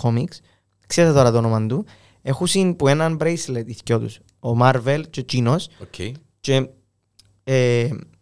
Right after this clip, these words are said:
Speaker 1: μπορούν να αλλάσουν θέση, ε, να μπαίνει ο ένας στο negative zone, negative, ναι, negative zone, και να έρχεται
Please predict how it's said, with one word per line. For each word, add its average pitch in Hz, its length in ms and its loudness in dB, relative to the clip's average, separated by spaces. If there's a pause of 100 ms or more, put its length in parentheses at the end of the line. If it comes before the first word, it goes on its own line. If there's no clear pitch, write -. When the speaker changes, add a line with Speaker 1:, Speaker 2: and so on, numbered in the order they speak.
(140)
Speaker 1:
μπορούν 135 380 2
να 170 120 4
αλλάσουν 151 400 -2
θέση, 151 540 -2 (1700)
ε, 123 340 0
να 123 120 2
μπαίνει 143 320 2
ο - 20 2
ένας 156 220 2
στο 160 200 -4
negative 156 320 0 (140)
zone, 170 300 -2 (300)
negative, 139 260 0 (400)
ναι, 131 200 2
negative 131 280 -6 (120)
zone, 147 220 0 (140)
και - 140 -4
να 156 80 2
έρχεται 170 580 0